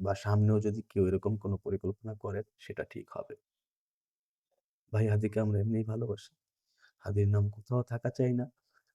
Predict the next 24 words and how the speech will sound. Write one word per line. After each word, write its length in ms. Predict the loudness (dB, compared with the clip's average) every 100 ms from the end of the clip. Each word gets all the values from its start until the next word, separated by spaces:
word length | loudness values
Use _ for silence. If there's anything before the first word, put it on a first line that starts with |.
| _ -2
যদি 160 | 2 4
আপনার 280 | 4 2 2
এত 160 | 2 0
ভালোবাসা 540 | 0 0 0 -2 -6
থাকে, 280 | -10 -10 -10 -12 _ _ _ _ _ _ _
আপনাদের 400 | -4 0 2 2 0 _ _ _ -6
টাকার 260 | 0 2 2
ভিতরে 280 | 2 2
হাদির 280 | 2 0 -2
নাম 180 | -2 -4
দিয়ে 220 | -6 -8 -10
দেন। 160 | -16 _ _ _ _ _ _ _ -8
তাহলে 140 | -2
ভাইয়ের 280 | 0 4 2
ছবিটা 360 | 2 2 4 2
সামনে 340 | 0 2 4 4
থেকে 240 | 2 -2
দেখতে 280 | 0 -2 -4
পারবো, 260 | -8 -10 -10 -14 _
দু 120 | -2 0
একটা 180 | 0 -6
চুমাও 360 | -2 -2 0 -4
দিতে 220 | -8 -16
পারবো। 280 | -16 -16